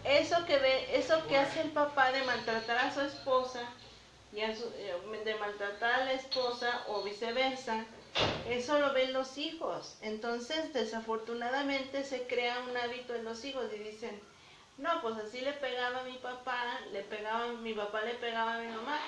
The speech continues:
es normal. Y nos pegaba, es normal".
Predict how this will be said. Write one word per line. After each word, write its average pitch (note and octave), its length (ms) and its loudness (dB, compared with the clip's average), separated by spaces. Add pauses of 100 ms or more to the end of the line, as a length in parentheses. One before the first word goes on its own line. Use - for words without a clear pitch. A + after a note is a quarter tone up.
es G#3+ 160 -6
normal. G3 460 -4 (600)
Y A3+ 120 -4
nos A3 220 0
pegaba, B3 680 0
es G#3 180 -6
normal". G3 480 -6